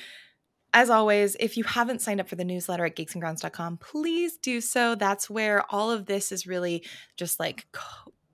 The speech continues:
just co-, curated, coalesced. I don't know. It's all in one place if you go to the newsletter. So if we're talking about stuff and you're like, "Wait, I don't really know. What are you referring to? What? The supplementary material?" It's all there. That's, that's going in,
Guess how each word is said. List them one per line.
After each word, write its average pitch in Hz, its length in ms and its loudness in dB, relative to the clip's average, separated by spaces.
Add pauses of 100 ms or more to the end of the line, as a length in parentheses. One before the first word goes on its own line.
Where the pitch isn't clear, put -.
(140)
just - 240 -4
co-, - 280 -16 (160)
curated, 226 640 -2 (120)
coalesced. 208 720 0
I 175 120 0
don't 160 120 -2
know. 160 220 -8
It's 226 160 -2
all 247 180 4
in 226 140 -2
one 196 160 0
place 170 340 -4
if - 140 -8
you 165 80 -10
go 165 100 -2
to 165 80 0
the 160 100 -6
newsletter. - 560 -6
So 180 300 2 (220)
if - 180 -16
we're 214 60 -2
talking 277 360 0
about 226 240 4
stuff 196 280 0
and 196 60 -6
you're 202 100 -2
like, 190 200 -4
"Wait, 233 320 0 (280)
I 180 120 -2
don't 302 200 0
really 302 240 -2
know. 277 160 -4
What 240 160 -2
are 311 40 -2
you 330 140 2
referring 349 440 -4
to? 370 200 0
What? 269 300 -2 (100)
The 220 80 -10
supplementary 269 540 -6
material?" 285 260 -4 (460)
It's 202 340 -2
all 196 220 2
there. 185 420 0 (220)
That's, - 480 -2
that's 175 260 -4
going 175 320 -6
in, 170 380 -6